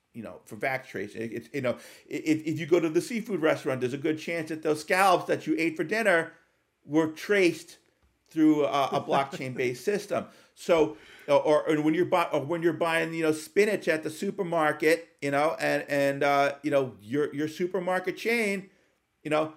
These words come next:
Speaker 1: might have been using that system to trace where that spinach came from, where in Mexico it
Speaker 2: Yeah.
Speaker 1: was, i-, i-, you know. So,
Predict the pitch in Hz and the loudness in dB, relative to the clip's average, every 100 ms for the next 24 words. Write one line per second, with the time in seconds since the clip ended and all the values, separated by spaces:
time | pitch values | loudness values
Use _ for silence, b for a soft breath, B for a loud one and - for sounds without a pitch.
0 | _ - 123 147 151 120 151 151 170 165 | _ -6 0 2 0 -2 -6 2 2 2
1 | 160 156 156 - 208 208 180 160 - 160 | -2 -4 -2 0 0 0 -8 -8 -6 -4
2 | 165 156 156 165 156 - - 190 185 - | -4 -2 0 0 -2 -4 -6 -4 -4 -4
3 | 196 220 214 170 131 117 117 147 151 160 | -6 -6 -4 -2 -2 -4 -2 -2 -2 -4
4 | 156 170 147 139 120 117 123 110 - 95 | -8 -8 -2 -2 0 -4 -6 -10 -10 -8
5 | 104 117 127 123 B B - 170 160 156 | -10 -6 -6 -6 B B -2 2 4 2